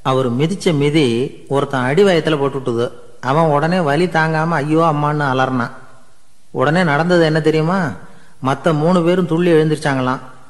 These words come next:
அவனை பார்த்து, "நீ தாண்டா தீப்பெட்டி வாங்க போகணும், நீ தாண்டா வாங்க போகணும், நீ தான் சத்தம் போட்ட" அப்படின்னு சொல்லி ஆரம்பிச்சுட்டாங்களாம்.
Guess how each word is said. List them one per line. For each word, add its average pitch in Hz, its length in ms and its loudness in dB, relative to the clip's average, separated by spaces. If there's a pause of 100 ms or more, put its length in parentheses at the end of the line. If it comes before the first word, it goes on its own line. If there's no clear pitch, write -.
(200)
அவனை 156 300 2
பார்த்து, 160 540 2
"நீ 160 140 4
தாண்டா 165 280 2
தீப்பெட்டி 156 380 0
வாங்க 139 220 2
போகணும், 135 380 -2 (300)
நீ 151 160 0
தாண்டா 156 140 2
வாங்க 139 320 0
போகணும், 127 240 0
நீ 139 140 0
தான் 147 140 0
சத்தம் 135 300 -2
போட்ட" 127 500 -4 (260)
அப்படின்னு 131 260 0
சொல்லி 139 320 0
ஆரம்பிச்சுட்டாங்களாம். 120 640 -2